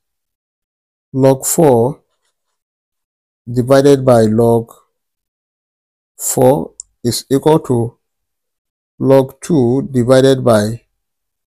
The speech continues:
log four plus log three divided by log four.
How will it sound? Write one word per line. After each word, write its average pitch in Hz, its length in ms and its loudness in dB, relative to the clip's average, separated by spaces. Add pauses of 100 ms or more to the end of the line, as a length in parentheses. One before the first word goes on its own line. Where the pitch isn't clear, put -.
(120)
log 135 320 0
four 120 560 0 (640)
plus 143 640 -2 (1300)
log 139 440 0
three 147 580 2 (460)
divided 131 560 0
by 113 380 -4 (1900)
log 120 580 0
four. - 540 0